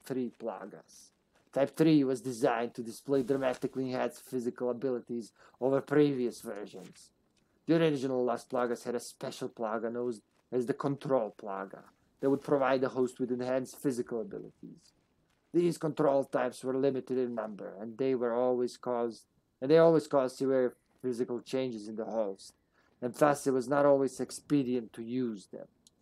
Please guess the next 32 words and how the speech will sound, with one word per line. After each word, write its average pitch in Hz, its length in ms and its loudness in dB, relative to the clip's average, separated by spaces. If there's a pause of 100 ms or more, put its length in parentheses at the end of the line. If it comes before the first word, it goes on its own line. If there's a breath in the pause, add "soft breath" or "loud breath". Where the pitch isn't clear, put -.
(680 loud breath)
From 185 180 4
a 196 80 6
business 151 540 4
standpoint, 107 720 -6 (320)
this 127 180 -2
was 123 160 -2
undesirable. 110 1040 -4 (640)
The 160 120 4
idea 160 360 2
to 156 140 -2
create 151 400 0
super 139 320 0
soldiers 131 600 0
without 143 380 4
any 143 200 4
side 139 320 0
effects, 139 420 -4 (260)
something 147 500 -4
consumer 117 720 -4
wanted. 101 640 -10 (960)
Other 170 280 4
teams 139 420 2
are 131 120 4
currently 127 480 -2
working 123 420 0
on 127 80 -2
developing 139 540 2
a 160 60 2
similar 139 460 -4
product 127 440 -2
to 135 60 -4
Las 123 220 -2